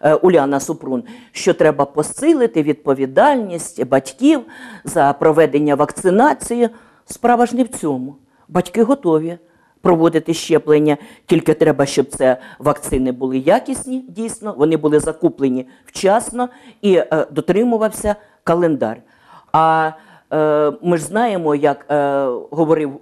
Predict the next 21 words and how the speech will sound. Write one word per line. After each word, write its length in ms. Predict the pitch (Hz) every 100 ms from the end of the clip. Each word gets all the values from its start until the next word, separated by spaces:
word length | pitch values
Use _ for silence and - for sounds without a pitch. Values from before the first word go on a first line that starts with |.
| 151
губернатор 720 | 131 151 160 185 147 127 135
Закарпатської 720 | 139 - 131 - 120 - 151 143
області 520 | 123 123 123 - 135
Москаль, 440 | 147 - 127 110 110 _ _ _ _ -
він, 300 | 123 139 135 135
е, 320 | 135 131 123
відверто 680 | 139 139 196 320 - 135 127 - -
звинуватив, 800 | 135 156 160 160 147 127 135 123 _ - _
е, 160 | 139 139
Уляну 480 | 131 160 147 143 135
Супрун, 400 | 165 151 240 262
том-, 240 | 147 160 -
тому 180 | 156 160
що 140 | 180
вона 200 | 165 175
бреше, 480 | 170 277 311 - 101 _ _ _
бо 60 | -
каже, 200 | 127 123
в 40 |
нас 260 | 120 139 -
немає 500 | 170 226 330 180